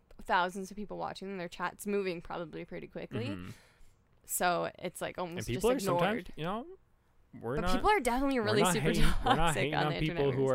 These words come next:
Speaker 2: are actually playing games
Speaker 1: No,
Speaker 2: and,
Speaker 1: and that's
Speaker 2: and just working both angles 'cause they know it'll get them views. Like, that's,
Speaker 1: I
Speaker 2: that's
Speaker 1: mean,
Speaker 2: okay.
Speaker 1: it's not a big deal. I don't see why people need to,
Speaker 2: I really
Speaker 1: you know,
Speaker 2: don't
Speaker 1: get
Speaker 2: care.
Speaker 1: I mean,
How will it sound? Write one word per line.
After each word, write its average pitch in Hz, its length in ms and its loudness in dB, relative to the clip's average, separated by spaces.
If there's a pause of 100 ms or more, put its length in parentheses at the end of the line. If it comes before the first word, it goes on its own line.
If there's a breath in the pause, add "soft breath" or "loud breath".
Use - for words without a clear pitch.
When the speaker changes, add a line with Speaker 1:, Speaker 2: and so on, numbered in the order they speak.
Speaker 2:
are 117 120 -2
actually 131 360 -4
playing 127 360 -4
games 127 340 -4
Speaker 1:
No, 302 180 4
Speaker 2:
and, 196 100 4
Speaker 1:
and 208 160 0
that's 269 380 2 (140)
Speaker 2:
and 117 100 -2
just 123 180 0
working 123 320 2
both 120 240 2
angles 120 340 -2
'cause 113 200 -6
they 104 120 -2
know 110 220 -2
it'll 110 160 -2
get 113 240 -6
them 104 140 -8
views. 120 320 -4
Like, 98 140 -8
that's, - 340 -4
Speaker 1:
I 254 100 -8
Speaker 2:
that's 262 240 0
Speaker 1:
mean, 139 140 0
Speaker 2:
okay. 165 320 -2
Speaker 1:
it's - 60 -2
not 262 200 -2
a 285 80 -2
big 247 180 0
deal. 196 280 -2
I 175 120 -2
don't 180 240 -8
see 208 160 -8
why 185 140 -4
people 202 400 -8 (140)
need 190 220 -8
to, 202 100 -10
Speaker 2:
I 196 160 -6
really 123 240 -4
Speaker 1:
you - 80 -6
know, 190 80 -4
Speaker 2:
don't - 300 -10
Speaker 1:
get - 140 -12
Speaker 2:
care. 113 480 -8
Speaker 1:
I 233 120 6
mean, 240 200 2